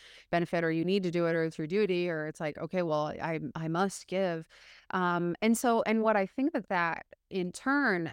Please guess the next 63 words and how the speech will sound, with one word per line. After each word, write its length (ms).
has 400
given 400
me, 400
um, 360
at 160
least, 320
you 200
know, 180
the 120
way 180
that 120
I 240
kind 200
of 80
unconsciously 640
associated 640
that 160
as 140
a 40
child 540
was, 520
uh, 360
this 220
feeling 280
of 120
significance. 760
It's 120
like, 160
"Well, 180
you 200
will 320
be 120
valuable. 720
You 200
will 120
have 240
significance 920
if 160
you 80
show 260
up 160
in 80
this 200
way. 220
And, 160
oh, 220
you 140
can 200
do 180
that. 220
And 80
you're 100
so 140
good 220
at 160
it. 120
And 100
this 140
is 100
what 120
we 100
do." 360
And 180